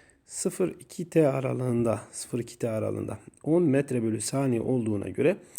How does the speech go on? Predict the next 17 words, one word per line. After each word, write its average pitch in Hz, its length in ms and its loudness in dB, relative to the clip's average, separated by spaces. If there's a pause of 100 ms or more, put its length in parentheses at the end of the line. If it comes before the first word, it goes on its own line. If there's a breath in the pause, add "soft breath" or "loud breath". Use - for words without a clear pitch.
(320 loud breath)
aracın 120 380 -2
T 135 260 0
anındaki 104 500 -6
hızı 135 360 2 (400 loud breath)
nedir 131 460 0
diye 147 180 0
sormuş 113 420 -2
arkadaşlar. - 640 -12 (580 loud breath)
Şimdi 175 640 0 (800)
ortalama 120 580 0
hızı 135 180 0
ne 165 100 4
kadarmış? 107 640 -2 (200)
On 123 200 0
metre 117 320 -4
bölü - 160 -2
saniye. 107 440 -6